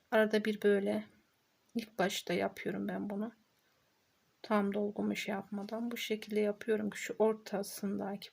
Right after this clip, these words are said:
boşluk, gördüğünüz gibi şurada bir boşluk kalsın, kalmaması için yapıyorum. Bunlarda da öyle yaptım. Böyle birkaç tane şöyle aradan geçiriyorum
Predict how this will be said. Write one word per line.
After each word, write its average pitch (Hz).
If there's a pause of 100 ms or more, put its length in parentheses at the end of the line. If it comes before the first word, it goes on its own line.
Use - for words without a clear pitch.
boşluk, 208 (1400)
gördüğünüz 208
gibi 214
şurada 208
bir 214
boşluk 208
kalsın, -
kalmaması 202
için -
yapıyorum. - (1300)
Bunlarda 220
da 190
öyle 190
yaptım. 208 (2250)
Böyle 214
birkaç 226
tane 196
şöyle 202
aradan 202
geçiriyorum 202